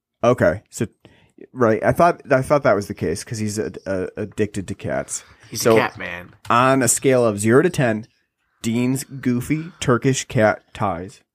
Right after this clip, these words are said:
Speaker 2: Oh, it's Turkish Angoras.
Speaker 1: Turkish Angora ties.
Speaker 2: I had to look, I had to Wikipedia that one.
Speaker 1: What would you give? And we should also say, okay, so let me preface this again. So on a scale of zero to five Turkish Angora cat ties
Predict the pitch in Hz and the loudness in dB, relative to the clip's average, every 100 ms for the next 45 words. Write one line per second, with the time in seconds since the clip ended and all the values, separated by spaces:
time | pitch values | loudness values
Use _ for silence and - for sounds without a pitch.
0 | _ 147 143 127 - 147 131 135 113 107 | _ 4 4 2 -2 -2 -2 -6 -6 -8
1 | 107 95 90 - 139 117 120 131 127 120 | -8 -8 -10 -6 -2 -2 -4 -4 0 4
2 | 120 120 120 95 95 123 - _ _ _ | 6 6 4 4 2 -2 -10 _ _ _
3 | _ _ - 113 107 110 - 117 117 117 | _ _ -16 -14 -10 -10 -6 -4 -2 -2
4 | 107 - 101 95 95 98 - - - _ | -4 -10 -12 -12 -14 -14 -16 -16 -18 _
5 | _ _ _ - - - 101 120 123 156 | _ _ _ -20 -20 -18 0 4 4 4
6 | 151 151 123 110 101 - - 202 233 294 | 0 -4 0 0 0 -4 0 2 2 0
7 | 285 247 202 202 180 147 117 113 113 135 | 2 4 4 4 0 2 2 2 2 2
8 | 104 - _ - 139 127 117 117 107 101 | 2 -2 _ -2 0 2 -2 -2 -4 -6
9 | 87 - - 123 113 - - - 131 175 | -8 -12 -4 0 0 -4 -10 0 2 2
10 | - 151 135 127 127 - 120 104 120 123 | -2 2 4 4 0 0 0 0 -8 -4
11 | 131 185 208 98 - 185 190 208 202 202 | 0 0 -2 -6 -4 2 2 4 2 0
12 | - - _ _ _ _ _ _ - 160 | -4 -20 _ _ _ _ _ _ -8 -4
13 | 160 196 - 151 151 131 135 139 139 - | -2 -4 -4 -4 -2 2 4 4 2 0
14 | 120 110 - 117 110 110 | 0 0 -2 -2 -2 -6